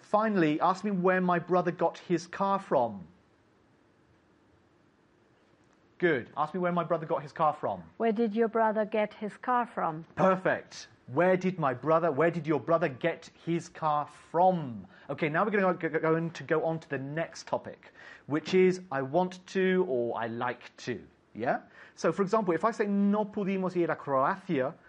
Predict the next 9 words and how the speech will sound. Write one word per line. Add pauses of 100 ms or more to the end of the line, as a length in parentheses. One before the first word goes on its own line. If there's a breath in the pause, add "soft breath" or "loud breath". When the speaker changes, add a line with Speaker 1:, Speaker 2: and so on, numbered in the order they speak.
(680 soft breath)
Speaker 1:
pero
queri-, (240)
pero
queríamos," (640)
you'd
say, (180)
"I
couldn't
go